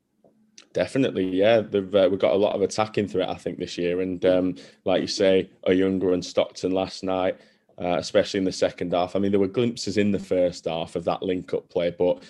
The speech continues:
you know, the second half especially, um, we, we, we look like scoring on, on a number of occasions going forward in the second forty-five, and, uh, I think that's a, a,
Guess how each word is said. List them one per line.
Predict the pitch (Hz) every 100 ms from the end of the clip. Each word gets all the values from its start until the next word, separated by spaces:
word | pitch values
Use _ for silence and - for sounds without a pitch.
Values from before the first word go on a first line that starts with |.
| - -
you |
know, | 92 87
the |
second | 85 113 104 98
half | 92 87
especially, | 85 - 90 - 87 87 82 - - - _ -
um, | 87 87 85 82
we, | 95 98
we, | 92 101 - -
we | 104
look | 110 107
like | 98 -
scoring | - 107 95 92
on, | 90 90 -
on | 101
a | 92
number | 95 98 92
of | 87
occasions | - 92 92 87 85
going | 92 90 87
forward | - 95 95
in | 90
the | 90
second | - 87 -
forty-five, | 85 90 - - 82 85 87
and, | 90 90
uh, | 90 90 87 - -
I | 90
think | 90
that's | 90 - - -
a, |
a, | 90 -